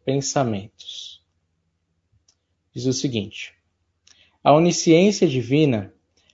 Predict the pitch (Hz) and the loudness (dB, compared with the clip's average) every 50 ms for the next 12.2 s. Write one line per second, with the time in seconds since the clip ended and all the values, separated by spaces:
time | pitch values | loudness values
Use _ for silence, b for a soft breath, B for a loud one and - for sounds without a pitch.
0 | _ _ _ 135 139 160 190 214 233 233 220 - - 175 139 123 120 117 113 - | _ _ _ 0 4 4 6 6 6 4 4 4 4 6 8 8 8 6 6 2
1 | - 120 - - 131 123 - - 196 202 208 196 160 135 120 113 120 131 135 127 | -4 -8 -6 -6 -6 -6 -4 0 0 2 4 4 4 4 2 0 0 -2 -2 -2
2 | 120 113 - _ _ _ _ _ - 139 147 147 135 131 135 131 - 147 135 127 | -4 -8 -14 _ _ _ _ _ 0 0 2 2 2 0 0 -2 -4 -2 -2 0
3 | 120 117 123 139 151 143 - 196 208 - _ _ _ _ _ _ _ _ _ - | 0 0 0 -2 -4 -4 -8 -8 -10 -10 _ _ _ _ _ _ _ _ _ -2
4 | 123 135 139 151 151 165 180 180 - - - - _ _ 139 139 135 - - - | 2 2 2 2 2 0 -2 -2 -6 -8 -10 -14 _ _ 0 0 0 -2 -8 -12
5 | - - 196 208 214 214 226 214 202 - - - - - _ _ _ _ _ _ | -6 -2 -2 -2 -2 -2 -4 -6 -8 -10 -14 -16 -18 -20 _ _ _ _ _ _
6 | _ _ - 143 131 113 110 95 - - - - - - - - _ _ _ _ | _ _ -4 -4 -2 0 -2 -4 -4 -8 -16 -20 -20 -20 -20 -20 _ _ _ _
7 | _ _ _ _ _ _ _ _ _ _ _ _ _ _ _ _ _ _ _ _ | _ _ _ _ _ _ _ _ _ _ _ _ _ _ _ _ _ _ _ _
8 | _ _ _ _ _ _ _ _ _ _ _ _ _ _ _ _ _ _ _ _ | _ _ _ _ _ _ _ _ _ _ _ _ _ _ _ _ _ _ _ _
9 | _ _ _ _ _ _ _ _ - _ _ _ _ _ _ _ _ _ _ _ | _ _ _ _ _ _ _ _ -20 _ _ _ _ _ _ _ _ _ _ _
10 | _ _ _ - 131 117 110 95 90 - _ _ _ _ 113 113 113 117 120 - | _ _ _ -2 0 0 0 -4 -4 -12 _ _ _ _ -10 -8 -8 -6 -6 -6
11 | - 131 117 98 98 - - - _ _ _ _ _ _ _ _ _ _ _ - | -6 -6 -6 -6 -8 -12 -18 -20 _ _ _ _ _ _ _ _ _ _ _ -4
12 | - 127 - | -4 -4 -4